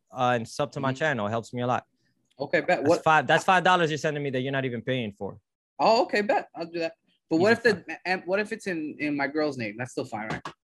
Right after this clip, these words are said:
Speaker 1: Yeah, it doesn't matter. No, no, it doesn't, doesn't matter at all.
Speaker 2: Okay.
Speaker 1: As long as you have Amazon Prime
Speaker 2: But
Speaker 1: or
Speaker 2: can I make a username with my name, or does it have to be her
Speaker 1: Yes.
Speaker 2: name as a username?
Speaker 1: Yeah, no, you make your shit with your name.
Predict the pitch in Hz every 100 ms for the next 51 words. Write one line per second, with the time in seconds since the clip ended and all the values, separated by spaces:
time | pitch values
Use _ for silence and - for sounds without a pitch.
0 | _ _ - 139 113 110 98 95 92 -
1 | 143 165 120 117 107 117 127 117 98 117
2 | 110 101 101 95 _ _ _ 123 123 131
3 | 123 180 170 175 156 156 151 143 135 135
4 | 135 131 123 147 185 175 196 190 170 180
5 | 180 175 175 165 151 147 160 180 214 143
6 | 131 131 131 131 127 123 120 127 113 117
7 | 110 123 139 127 - - 170 175 101 92
8 | 123 135 156 151 151 - 156 156 160 165
9 | 110